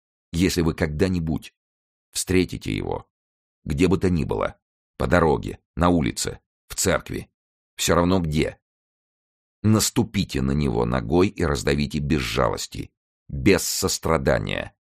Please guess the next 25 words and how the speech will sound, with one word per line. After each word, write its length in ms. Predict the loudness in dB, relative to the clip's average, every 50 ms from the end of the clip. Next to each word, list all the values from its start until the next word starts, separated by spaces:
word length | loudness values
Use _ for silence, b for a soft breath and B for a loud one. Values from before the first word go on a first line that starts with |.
| _ _ _
как 180 | -2 -2 0
раздавили 520 | 2 0 0 2 2 2 2 4 4 2 2
бы 160 | 2 2 0
змею, 520 | 0 0 0 2 2 2 2 0 0 -2
гадину, 680 | -2 -2 0 2 2 2 2 0 -6 -8 -10 -12 -14 -16 _ _ _
ехидну. 840 | -6 -2 0 0 0 -2 -4 -6 -6 -4 -4 -6 -8 -8 -10 -12 _ _ _ _ _ _ _ _
Раздавите 640 | 0 2 2 4 4 4 4 4 2 0 0 -2 -2
и 200 | -2 0 2 2
не 160 | 4 4 4
отходите, 560 | 2 0 0 -2 -2 -2 -2 -2 -4 -4 -4
пока 300 | -2 -2 -2 0 2 2
не 120 | 2 2
убедитесь, 560 | 0 0 0 -2 -2 0 -2 0 0 -2 -2 -2
что 280 | -2 -4 0 2 2
он 200 | 2 2 2 2
мёртв. 460 | 2 2 2 0 -2 -6 -12 -20 -20 _ _ _ _ _ _ _ _
Пока 320 | 0 0 2 4 4 4 4
он 140 | 4 0 -2
жив, 480 | -2 0 2 2 0 0 -2 -8 -18 _ _ _ _ -6
жизнь 500 | -4 -2 0 0 0 0 0 0 -2 0
пяти 360 | 0 0 0 0 0 0 0
людей 400 | 0 0 -2 0 2 2 2 2
будет 400 | 0 -2 -4 -2 -2 -4 -4 -2
в 120 | -2 0 0
опасности». 840 | 0 0 -2 -4 -2 -4 -6 -6 -8 -8 -8 -8 -10 -12 -12 -16